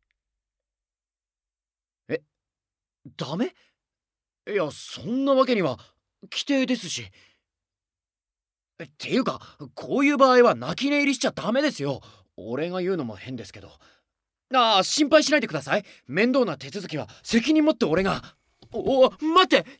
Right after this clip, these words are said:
引っ張ったら危な-、す、すいません。すぐ拾います。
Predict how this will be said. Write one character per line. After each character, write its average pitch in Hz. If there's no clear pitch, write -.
引 339
っ -
張 370
っ 359
た 339
ら 247
危 339
な-、 -
す、 -
す -
い -
ま 302
せ 254
ん。 156
す 349
ぐ 339
拾 262
い -
ま 269
す。 -